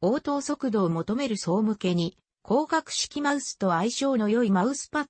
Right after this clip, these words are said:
ドというものも作られ市販されている。光学式マウスの一種であるが、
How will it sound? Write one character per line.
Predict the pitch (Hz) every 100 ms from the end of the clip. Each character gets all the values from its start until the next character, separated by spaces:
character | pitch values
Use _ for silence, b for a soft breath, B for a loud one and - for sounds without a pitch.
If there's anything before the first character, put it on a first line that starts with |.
| _
ド | 247
と | 220 185
い | 190
う | 190
も | 180
の | 180
も | 165 151 - _ _
作 | - -
ら | 262
れ | 247 214
市 | -
販 | 156 220 240
さ | - 220
れ | 196
て | -
い | 175 151
る。 | 151 - _ _ _ _ _ - _ -
光 | 214 302
学 | 330 311 -
式 | - - 311
マ | 311
ウ | 277
ス | -
の | 190
一 | 170 220 -
種 | 226
で | 196 170
あ |
る | 151 151
が、 | 143